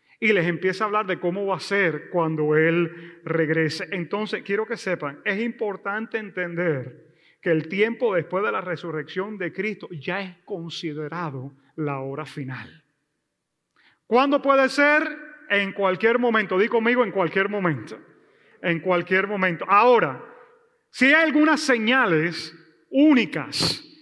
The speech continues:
que se han manifestado en nuestra generación, que nos puede hacer pensar que seamos nosotros. Por ejemplo, quiero que sepan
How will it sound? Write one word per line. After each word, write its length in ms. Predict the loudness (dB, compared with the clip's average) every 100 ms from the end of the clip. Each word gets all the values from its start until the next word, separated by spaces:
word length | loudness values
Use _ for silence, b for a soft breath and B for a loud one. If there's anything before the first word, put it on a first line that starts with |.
| -4
que 100 | -2
se 120 | 0
han 100 | -2
manifestado 680 | 0 -2 -4 -8 -6 -4 -4
en 140 | -4 -4
nuestra 340 | -4 -4 -4
generación, 720 | -4 -4 -4 -6 -8 -8 -10 -20 _ b b 2
que 140 | 4
nos 180 | 4 -2 -8 -20 -20 _ _
puede 300 | 2 2 4
hacer 280 | 2 2 2
pensar 680 | 0 0 0 0 0 -2 -8 -18 -20 _ _ _ _ _ _ _ _ _
que 100 | -10
seamos 360 | -6 -6 -6 -12
nosotros. 440 | -12 -12 -12 -20 _ _ b b b
Por 160 | 4
ejemplo, 460 | 6 4 2 0 0 -4 -18 -20 -20 2
quiero 240 | 4 4
que 100 | 2
sepan 500 | 2 0 2 -2 -2